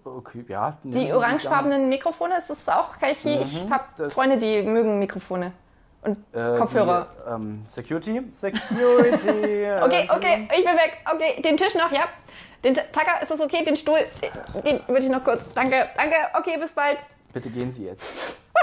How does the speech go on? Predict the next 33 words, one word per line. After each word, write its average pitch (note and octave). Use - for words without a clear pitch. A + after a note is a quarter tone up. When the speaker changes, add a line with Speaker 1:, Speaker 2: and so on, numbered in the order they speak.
Speaker 2:
<laughs> -
Auf -
Wiedersehen. F#4+
Speaker 1:
Ja, A3
das F3+
Speaker 2:
Ich A3
finde A3
ja, G3
Speaker 1:
lief F3+
Speaker 2:
ich -
Speaker 1:
doch F3+
Speaker 2:
kann F#3
Speaker 1:
ganz E3+
Speaker 2:
sehr F3+
Speaker 1:
gut. G3
Speaker 2:
gut G#3+
bellen. G3
Gibt's B3
so F#4
ein F4
Tier, D4
was A#3
du D4+
gut C4+
na-, F3+
nachmachen G#3+
kannst? D4
Also G3
meins F#3+
ist -
definitiv G3+
der E3
Hund. E3